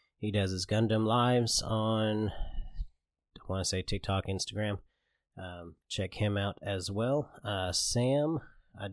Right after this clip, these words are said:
don't really know what her thing is, but check her out on, uh, on the TikToks.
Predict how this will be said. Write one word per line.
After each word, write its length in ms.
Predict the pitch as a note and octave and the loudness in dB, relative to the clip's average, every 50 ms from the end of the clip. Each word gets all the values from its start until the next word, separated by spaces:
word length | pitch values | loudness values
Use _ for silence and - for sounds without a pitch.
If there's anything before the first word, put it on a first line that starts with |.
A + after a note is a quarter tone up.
| G2 - - | -10 -6 -4
don't 280 | A#2 A2+ A2+ G#2 - - - | -2 -2 -2 -4 -8 -6 -4
really 400 | A#2 A#2 A#2 A#2+ A2+ A2 G#2 - - - _ _ _ | -2 -2 0 0 -2 -2 -4 -6 -10 -14 _ _ _
know 260 | G#2 G2+ G#2 G#2 G#2 G#2 | 0 2 2 2 2 2
what 220 | G#2 G2 - - | 2 0 -2 -2
her 380 | - G2+ G2+ G2+ G2+ F#2+ - - - | -2 0 2 2 2 0 -2 -2 -2
thing 200 | F#2 F2 D#2+ E2 | -2 0 0 -2
is, 200 | E2+ - - - - - _ - - _ _ _ _ _ | -2 -2 -4 -6 -6 -8 _ -18 -20 _ _ _ _ _
but 280 | - G2+ F#2 F2 - | 8 8 8 6 4
check 220 | - - G#2+ F#2+ - | 4 2 2 4 2
her 120 | G2 G2 | 0 0
out 160 | F#2+ F#2+ F#2+ | 0 0 0
on, 260 | F#2+ F#2 F#2+ F#2 F#2 F#2 | -2 -2 -4 -4 -4 -4
uh, 240 | F#2 F#2 F2 F2 F2 - - _ _ _ _ | -4 -2 -2 -2 -4 -6 -10 _ _ _ _
on 580 | F#2 F#2 F2+ F#2 F#2 F#2 F#2+ F#2+ G2 F#2+ F#2+ | -4 -2 -2 0 0 0 0 0 -2 -2 0
the 100 | G2 G#2 | 0 4
TikToks. 680 | - - - - - G#2 - - - - - - - - | 6 6 6 6 6 2 0 0 -2 -4 -2 -2 -2 -4